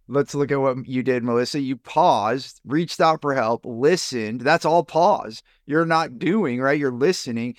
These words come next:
And then you took that into your life and made an improvement. So I think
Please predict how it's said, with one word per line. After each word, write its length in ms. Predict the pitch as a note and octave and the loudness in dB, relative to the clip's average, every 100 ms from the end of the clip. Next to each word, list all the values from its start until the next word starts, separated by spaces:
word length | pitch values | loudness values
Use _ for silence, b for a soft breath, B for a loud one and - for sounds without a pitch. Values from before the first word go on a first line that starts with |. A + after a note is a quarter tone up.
| b - | b -8
And 180 | B2+ | -4
then 220 | D#3 D3 C#3+ | -2 -2 -2
you 140 | C#3+ | -4
took 240 | - D3 | -2 -2
that 140 | D3+ C#3 | 0 -2
into 120 | C3 | 0
your 120 | B2 | 0
life 200 | A#2+ B2+ | 0 0
and 100 | A#2+ | -2
made 120 | A#2+ A#2 | -4 -2
an 80 | |
improvement. 600 | A2 F#2+ B2 C#3 A2 G2+ | -4 -4 -4 -4 -6 -6
So 120 | - A#2+ | -4 -4
I 200 | A2+ A#2 | -2 -4
think 260 | B2 A2 | -4 -8